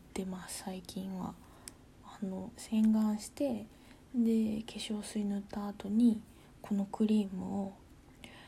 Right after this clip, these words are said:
置くんですよ。塗るんじゃなくて、置いて、しばらく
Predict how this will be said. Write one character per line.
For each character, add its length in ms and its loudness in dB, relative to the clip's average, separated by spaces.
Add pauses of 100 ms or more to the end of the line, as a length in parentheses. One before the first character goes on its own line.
(340)
置 180 -2
く 140 8
ん 80 10
で 100 6
す 140 -8
よ。 100 -10 (120)
塗 200 2
る 120 10
ん 60 12
じ 60 8
ゃ 60 -6
な 80 -10
く 100 -16
て、 240 -8 (140)
置 240 6
い 100 -2
て、 380 -2
し 100 -6
ば 160 2
ら 120 -2
く 120 -14